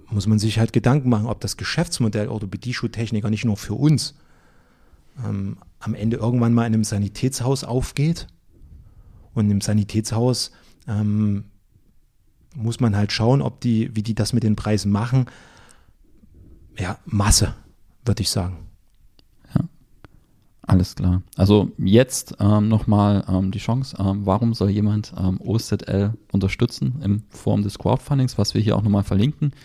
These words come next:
Speaker 2: Ähm, genau, hast nochmal jetzt den Moment zu sagen, okay, warum sollte jemand unterstützen?
Speaker 1: Also das Wichtigste ist, jeder muss für sich selber eine Entscheidung treffen,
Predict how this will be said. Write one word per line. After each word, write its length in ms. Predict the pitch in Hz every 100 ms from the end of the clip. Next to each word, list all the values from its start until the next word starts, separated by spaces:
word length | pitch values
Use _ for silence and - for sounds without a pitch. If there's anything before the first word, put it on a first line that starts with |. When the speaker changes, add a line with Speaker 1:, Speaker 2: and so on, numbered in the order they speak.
| - - - - -
Speaker 2:
Ähm, 260 | 131 95 101
genau, 260 | - 92 87 - _
hast 240 | - 104 104
nochmal 440 | 98 98 95 104 - _
jetzt 340 | - 90 - -
den 120 | 104
Moment 420 | 98 92 95 98
zu 100 | -
sagen, 260 | 98 92 90
okay, 280 | 85 101 101
warum 400 | 92 98 95 101
sollte 440 | - 101 98 95
jemand 460 | 107 92 90 92 - -
unterstützen? 920 | - 92 95 92 - - - - - - _ - - - - - - - - - - - - -
Speaker 1:
Also 220 | 127 127
das 120 | -
Wichtigste 460 | 165 170 165 - 143
ist, 540 | 139 - 131 - - - - - - -
jeder 220 | - 131 143
muss 180 | 139
für 100 | -
sich 180 | 110 120
selber 260 | - 139 143
eine 140 | 131
Entscheidung 520 | 120 117 117 131 139
treffen, 640 | 123 - 123 135 135 131